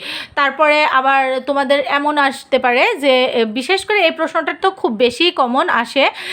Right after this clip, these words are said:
যে বিদ্যালয়ের সন্ধিবিচ্ছেদ কোনটি বা, আহ, হচ্ছে পরীক্ষার সন্ধিবিচ্ছেদ কোনটি, আহ, আহ, দূর, আহ, সংবাদের সন্ধিবিচ্ছেদ কোনটি,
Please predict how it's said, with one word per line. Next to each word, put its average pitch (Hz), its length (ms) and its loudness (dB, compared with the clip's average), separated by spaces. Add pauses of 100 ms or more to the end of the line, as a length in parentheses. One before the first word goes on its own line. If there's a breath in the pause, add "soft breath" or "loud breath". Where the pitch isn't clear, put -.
(180 loud breath)
যে 262 440 2
বিদ্যালয়ের 320 540 0
সন্ধিবিচ্ছেদ 302 600 0
কোনটি 285 480 2
বা, 240 560 2 (100)
আহ, 220 540 0
হচ্ছে 226 280 -6
পরীক্ষার 320 540 -2
সন্ধিবিচ্ছেদ 285 580 -2
কোনটি, 269 440 0 (380 loud breath)
আহ, 262 480 2
আহ, 247 260 4
দূর, 302 540 -4
আহ, 233 400 4
সংবাদের 311 640 0
সন্ধিবিচ্ছেদ 294 540 -2
কোনটি, 302 520 0